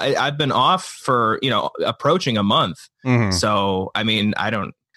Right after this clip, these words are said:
Speaker 1: maybe it'll be five years and a month to make up for it. So.
Speaker 2: Yeah. <laughs> Yeah. a-, and it, I mean, it's just a mess right now. But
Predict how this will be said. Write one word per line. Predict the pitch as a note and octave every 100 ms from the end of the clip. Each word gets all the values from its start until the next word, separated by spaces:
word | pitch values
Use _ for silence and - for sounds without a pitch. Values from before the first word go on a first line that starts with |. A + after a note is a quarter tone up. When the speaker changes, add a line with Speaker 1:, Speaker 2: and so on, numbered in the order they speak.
| _ _
Speaker 1:
maybe | G#2 A2 A#2+
it'll | A2+
be | A2+
five | A2 A2 G#2+ G2+
years | G#2+ A2
and | A2+
a | G#2
month | G2+ A#2+ A2 -
to | G2+
make | G#2 G2+
up | G#2+ -
for | F#2+ F2
it. | - -
So. | G#2+
Speaker 2:
Yeah. | F#2+ F2 - - -
<laughs> | - - - - - - _ _ _ -
Yeah. | C#3 B2+ A2 G#2+
a-, | B2+ -
and | C3+ C3 A#2+ A2+ - - _ _ -
it, | C3+ C#3 -
I | B2
mean, | B2+ C3
it's | C3 -
just | A2+ -
a |
mess | F2+ F2 F2+ G2+
right | F#2 E2+
now. | F#2 F2+
But | F2+ G2+